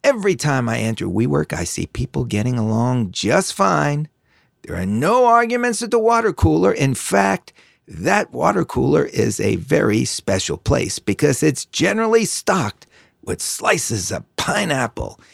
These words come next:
cantaloupe, and other fruits to give everyone a refreshing taste. It's said that WeWork is a spot where company meets community.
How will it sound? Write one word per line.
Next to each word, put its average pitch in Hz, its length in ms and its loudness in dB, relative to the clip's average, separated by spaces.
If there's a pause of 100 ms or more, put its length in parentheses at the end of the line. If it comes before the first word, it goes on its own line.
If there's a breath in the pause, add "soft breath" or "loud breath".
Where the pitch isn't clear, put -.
(260 soft breath)
cantaloupe, 175 760 2 (360 soft breath)
and 101 180 -4 (100)
other 175 220 4
fruits - 460 0
to - 120 -8
give 127 380 -2 (100)
everyone 92 680 0 (360 soft breath)
a 101 220 2
refreshing 101 920 0
taste. - 480 -6 (520 soft breath)
It's - 180 -6
said 120 240 0
that 123 140 2
WeWork 143 440 2
is 113 120 -4
a 92 60 -6
spot - 360 -2
where 92 140 -2
company 147 420 -2
meets 147 260 0
community. 208 680 2